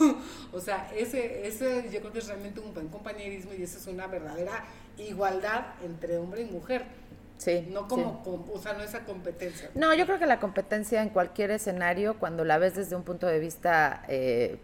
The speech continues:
Speaker 2: presionado y negativo, pues no ayuda, no suma, ¿no? Pero en las, en las, eh, familias en México, la parte económica es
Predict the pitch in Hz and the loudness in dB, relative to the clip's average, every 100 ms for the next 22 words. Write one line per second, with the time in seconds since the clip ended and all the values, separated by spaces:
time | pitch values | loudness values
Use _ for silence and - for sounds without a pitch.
0 | - 170 160 165 156 156 156 156 156 139 | 4 4 4 4 6 8 8 8 6 6
1 | 127 127 127 135 135 165 170 208 214 151 | 6 2 2 2 4 2 6 4 4 2
2 | 139 165 160 165 160 165 156 135 - 127 | 2 0 2 4 6 4 4 0 -4 -2
3 | 113 123 240 - - - - - 226 226 | -2 0 -2 -4 -16 -18 -18 2 4 6
4 | 226 226 226 - - 220 220 220 214 214 | 6 6 4 0 -4 -2 2 4 4 4
5 | 208 214 - - - 196 196 196 190 190 | 4 2 -2 -10 -4 0 2 2 4 2
6 | 190 - 202 262 294 285 196 196 214 220 | 2 2 4 6 4 2 0 -2 -2 -4
7 | - 196 214 - 170 170 - 208 - 269 | 0 2 2 2 2 2 4 2 2 0
8 | 185 165 175 185 220 - 233 247 - | 0 0 -4 -2 -2 0 0 -2 -8